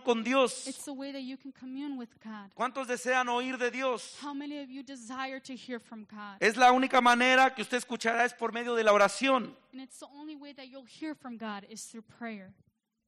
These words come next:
Speaker 1: Él, usted puede escuchar de Dios por medio de alguien que le manda un mensaje.
Speaker 2: You can hear from God from someone else,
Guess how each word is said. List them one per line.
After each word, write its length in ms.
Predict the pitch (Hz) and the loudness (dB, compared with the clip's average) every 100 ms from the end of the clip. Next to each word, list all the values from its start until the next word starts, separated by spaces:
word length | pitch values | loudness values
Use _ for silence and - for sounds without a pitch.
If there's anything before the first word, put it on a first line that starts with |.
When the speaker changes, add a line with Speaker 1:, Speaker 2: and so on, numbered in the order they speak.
| - | -16
Speaker 1:
Él, 120 | 117 | -14
usted 260 | 196 196 | -10 -8
puede 200 | - 196 | -6 -6
escuchar 400 | 196 - - 190 | -6 -10 -4 -2
de 80 | 185 | -2
Dios 280 | 175 185 - _ _ _ - | -4 -8 -10 _ _ _ -12
por 120 | 143 | -8
medio 220 | 151 170 | -4 -2
de 140 | 143 143 | 0 2
alguien 300 | 165 202 175 | 0 -2 -8
que 100 | 156 | -6
le 120 | 143 | -4
manda 240 | 151 160 | -4 -2
un 160 | 160 156 | -4 -4
mensaje. 720 | 143 131 - - 196 - - _ _ _ | -10 -10 -6 -6 -6 -12 -18 _ _ _
Speaker 2:
You 140 | 277 285 | -14 -12
can 180 | 302 277 | -12 -14
hear 300 | 226 302 294 | -12 -14 -14
from 260 | - 247 | -18 -18
God 320 | 233 240 226 220 _ | -16 -16 -16 -18 _
from 160 | 233 | -20
someone 420 | 214 - 226 214 _ | -20 -18 -18 -18 _
else, 600 | 262 311 226 - - - | -14 -14 -16 -18 -18 -20